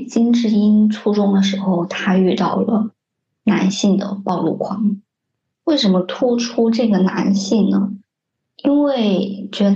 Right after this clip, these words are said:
大多数的情况下都是男性对女性做这种暴露的行为，比较少见到说是女性对男性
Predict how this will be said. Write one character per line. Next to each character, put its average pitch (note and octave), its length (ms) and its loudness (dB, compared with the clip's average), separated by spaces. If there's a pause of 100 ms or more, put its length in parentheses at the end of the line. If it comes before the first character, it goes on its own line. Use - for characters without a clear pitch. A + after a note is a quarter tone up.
(100)
大 G#3 320 0
多 G#3+ 280 2
数 G#3+ 200 0
的 F3+ 100 2
情 F#3 220 0
况 F#3 200 4
下 F#3+ 200 0
都 F#3 180 2
是 G3 320 0 (240)
男 G3 320 2
性 F#3+ 540 0 (100)
对 F3+ 240 0
女 F3+ 200 0
性 F#3+ 360 0
做 F#3 280 -2
这 F3+ 140 -2
种 G3 200 0
暴 F#3 180 0
露 F3 160 -2
的 F#3 140 -2
行 A#3 260 -4
为， - 200 -8 (460)
比 F#3+ 160 2
较 A3+ 280 0
少 G3+ 600 -4 (220)
见 G3 380 2
到 F#3+ 280 -2
说 F3+ 320 0
是 F3+ 280 -2
女 F3 200 2
性 F3+ 300 0
对 F3+ 220 0
男 - 260 0
性 F#3 500 -2